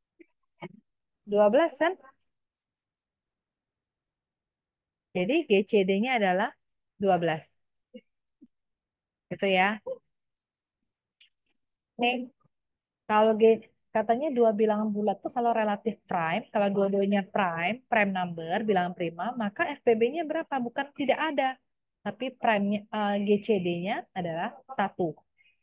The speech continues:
Contohnya, tujuh belas dengan dua dua. Dua dua itu bukan prim-,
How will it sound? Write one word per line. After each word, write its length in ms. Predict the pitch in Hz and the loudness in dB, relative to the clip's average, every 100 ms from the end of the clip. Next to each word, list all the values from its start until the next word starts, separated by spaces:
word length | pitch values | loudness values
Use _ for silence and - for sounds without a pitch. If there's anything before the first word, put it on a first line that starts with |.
| - | 0
Contohnya, 560 | 226 233 269 240 190 - _ _ | 0 0 -4 -4 -8 -10 _ _
tujuh 240 | 233 214 233 | -2 2 2
belas 160 | 240 233 | 2 0
dengan 240 | 220 226 | -2 0
dua 240 | 226 214 | 0 0
dua. 240 | 202 196 165 _ _ _ _ _ _ _ _ _ _ | 0 -2 -4 _ _ _ _ _ _ _ _ _ _
Dua 320 | - 220 220 | -8 0 2
dua 240 | 214 220 220 | 2 2 2
itu 160 | 226 320 262 | 0 -4 -4
bukan 320 | 240 233 226 | -2 -2 -2
prim-, 480 | - 247 247 247 - | -2 -4 -4 -8 -10